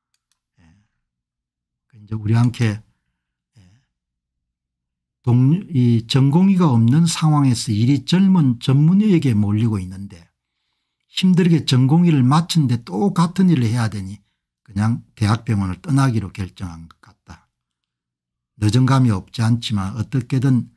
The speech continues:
전공의들이 복귀할 명분을 제공해야 된다. 이런 이야기가 나오네요. 근데 여러분 좀 이상하지 않습니까? 그냥 뭐 여론하고 좀 이렇게 거슬리는 그런 주장입니다마는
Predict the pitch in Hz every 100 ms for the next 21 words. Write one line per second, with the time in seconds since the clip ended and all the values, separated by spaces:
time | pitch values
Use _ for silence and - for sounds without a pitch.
0 | _ _ _ - 113 117 139 135 113 110
1 | - 151 _ 156 135 120 135 180 180 135
2 | 113 151 - _ _ 110 98 101 98 95
3 | 90 87 85 90 _ _ _ _ _ 127
4 | 113 110 92 90 92 113 85 _ _ _
5 | - 82 85 92 92 _ _ _ _ _
6 | _ _ _ _ _ _ _ _ _ _
7 | _ 143 156 175 160 160 120 - - 113
8 | 120 170 233 233 127 - 135 147 143 101
9 | 113 120 117 113 110 110 107 _ _ _
10 | _ _ - 113 131 127 120 117 107 101
11 | 110 - 107 98 - 107 131 135 135 117
12 | 117 104 101 110 110 107 92 85 87 95
13 | 107 - 110 110